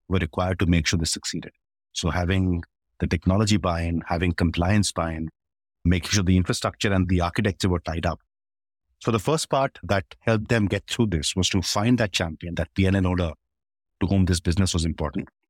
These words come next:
working with them to make sure that the other pieces within the bank fell in place.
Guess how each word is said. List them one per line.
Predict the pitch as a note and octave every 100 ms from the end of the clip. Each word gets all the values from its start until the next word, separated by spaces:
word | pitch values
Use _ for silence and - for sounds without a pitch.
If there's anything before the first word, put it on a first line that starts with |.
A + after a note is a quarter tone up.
| _ _ _ _ _ _ _
working | G2 G#2+ - B2
with |
them | A2+ A2
to | G2+
make | G2 F2+
sure | - G2+
that | G2
the | F#2+
other | F#2 A2 A2+ G#2 _ _ _ _ _ _ _ _
pieces | G#2+ G2 A2
within | G2 G2
the | F#2+
bank | F2 F2 E2+
fell | - E2
in | E2+
place. | - F2 -